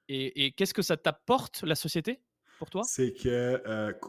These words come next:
Speaker 2: fiscalement parlant, on a toujours le même, euh,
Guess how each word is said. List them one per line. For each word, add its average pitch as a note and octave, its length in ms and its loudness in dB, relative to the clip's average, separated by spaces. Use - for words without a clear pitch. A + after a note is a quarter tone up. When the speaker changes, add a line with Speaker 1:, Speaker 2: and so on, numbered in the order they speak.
Speaker 2:
fiscalement C#3 720 0
parlant, A#2 680 0
on A#2+ 140 0
a A#2 80 0
toujours C3+ 360 0
le B2+ 120 2
même, B2 340 -2
euh, A2 180 0